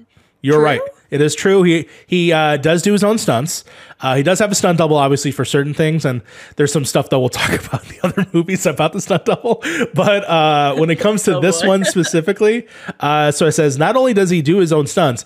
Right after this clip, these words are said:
Speaker 1: he is actually a karate <laughs> master. In fact, during the movie Demolition Man,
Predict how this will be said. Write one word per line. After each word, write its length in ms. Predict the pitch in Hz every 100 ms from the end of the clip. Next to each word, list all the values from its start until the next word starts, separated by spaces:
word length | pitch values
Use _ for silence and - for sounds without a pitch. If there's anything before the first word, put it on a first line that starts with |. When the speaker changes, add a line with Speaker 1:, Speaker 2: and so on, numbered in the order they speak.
| -
Speaker 1:
he 140 | - 151
is 100 | 156
actually 320 | 165 - 165
a 60 |
karate 340 | - 180 147 156
<laughs> 80 | 156
master. 460 | 147 - - 135 _ - - - 143
In 160 | 190 165
fact, 500 | - 196 190 - 147
during 340 | 180 214 226
the 60 | 196
movie 380 | 190 185 175
Demolition 520 | 143 165 147 196 - 156
Man, 300 | 117 113